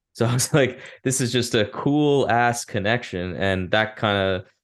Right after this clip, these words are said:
thing is just really nice to see. And speaking of some of these records you got upcoming, I kinda wanna give you some time before we wrap up. Just, like, you said Des Day, rec-, like, work coming up. Anything that you wanna shout out, uh, that you'd wanna mention here?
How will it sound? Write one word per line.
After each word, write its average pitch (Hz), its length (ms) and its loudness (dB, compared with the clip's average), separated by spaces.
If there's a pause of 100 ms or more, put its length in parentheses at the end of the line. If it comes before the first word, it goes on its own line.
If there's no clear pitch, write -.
(180)
thing 110 160 2
is 98 100 0
just 104 160 -4
really 104 220 0
nice 95 260 0
to 92 80 -8
see. 98 420 -2 (180)
And 104 120 -2
speaking 156 360 -2
of 156 80 -2
some 143 140 -2
of 127 40 0
these 110 160 -2
records 107 460 -2
you 98 80 -2
got 95 260 0
upcoming, 95 440 -4
I 95 60 0
kinda 117 220 0
wanna 113 160 2
give 110 160 -2
you 104 60 -2
some 98 200 -4
time 101 320 0
before 98 220 -4
we 95 80 0
wrap 95 300 0
up. 92 200 -4
Just, 101 240 -6
like, 92 220 0 (640)
you 104 80 -14
said 104 160 -2
Des 101 240 2
Day, 101 300 2
rec-, 98 340 -2
like, 92 220 -4
work 101 240 -2
coming 95 260 -2
up. 95 240 -4
Anything 110 480 0
that 98 80 0
you 92 100 -4
wanna 95 160 -2
shout 92 300 0
out, 92 300 0 (600)
uh, 85 380 -2
that 90 160 -2
you'd 87 160 -4
wanna 87 400 -4 (140)
mention 87 320 -6
here? 87 260 -6